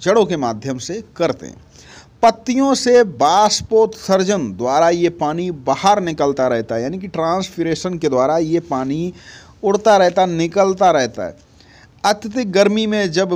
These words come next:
भूमि में मूल द्वारा, यानी कि जड़ द्वारा जल अवशोषण से यदि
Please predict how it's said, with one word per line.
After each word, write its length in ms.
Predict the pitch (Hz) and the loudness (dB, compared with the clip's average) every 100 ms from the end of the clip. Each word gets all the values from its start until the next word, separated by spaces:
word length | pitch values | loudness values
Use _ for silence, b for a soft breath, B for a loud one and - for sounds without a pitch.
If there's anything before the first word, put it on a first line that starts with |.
| 143 | -6
भूमि 480 | 107 151 214 190 143 | -6 -4 -2 0 -2
में 220 | 110 76 - _ _ _ | -4 -8 -18 _ _ _
मूल 500 | 139 139 175 247 254 | -12 -4 0 2 4
द्वारा, 300 | 208 147 131 | 4 4 4
यानी 220 | 120 139 185 | 2 -4 -6
कि 220 | 220 220 | -8 -8
जड़ 300 | 143 151 226 | -2 2 2
द्वारा 440 | 185 139 123 92 76 101 | 4 2 2 0 -6 -12
जल 260 | - 220 240 | -2 2 4
अवशोषण 680 | 196 - 175 196 202 247 | 2 0 2 2 4 2
से 280 | 226 - 202 139 | 0 0 2 4
यदि 360 | 165 185 123 | 2 2 -2